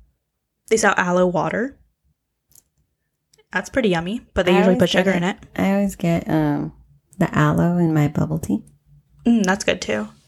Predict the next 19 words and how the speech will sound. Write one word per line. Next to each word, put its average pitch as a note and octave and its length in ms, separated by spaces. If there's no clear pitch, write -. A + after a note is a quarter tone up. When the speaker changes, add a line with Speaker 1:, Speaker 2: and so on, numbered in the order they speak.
Speaker 1:
Um, G3 420
well, F3+ 380
fun G#3+ 220
fact, - 600
aloe, E3+ 420
when A#3+ 240
you F3+ 400
actually F3+ 340
eat A3+ 200
it, F3+ 240
is F3+ 240
a - 80
laxative. A#3 580
It's - 100
a B3 40
natural C4 340
laxative. - 720
<laughs> - 40
Speaker 2:
Okay. E3 960